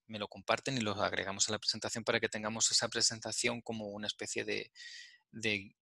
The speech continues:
de manual, en caso de que queramos buscar algún tipo de estadística que nos interese más adelante.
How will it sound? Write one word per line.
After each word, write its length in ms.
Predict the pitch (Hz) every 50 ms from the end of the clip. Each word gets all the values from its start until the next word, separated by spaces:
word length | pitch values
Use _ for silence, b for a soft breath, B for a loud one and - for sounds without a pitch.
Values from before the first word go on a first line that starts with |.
| _ _
de 80 | - 120
manual, 680 | 110 110 107 104 107 110 117 117 110 98 95 104 - _
en 100 | _ _
caso 240 | - 104 - -
de 100 | 110 107
que 140 | - - 101
queramos 360 | - - 101 104 104 107 101
buscar 260 | 104 - - - 107 104
algún 280 | 101 101 104 107 107
tipo 260 | - - 101 - 110
de 80 | 101 101
estadística 560 | - - - 98 110 110 107 - 113 - 113
que 100 | - 101
nos 160 | 101 104 -
interese 320 | - 98 - - 110 - 107
más 220 | 101 98 - -
adelante. 480 | 101 101 98 92 92 - _ - -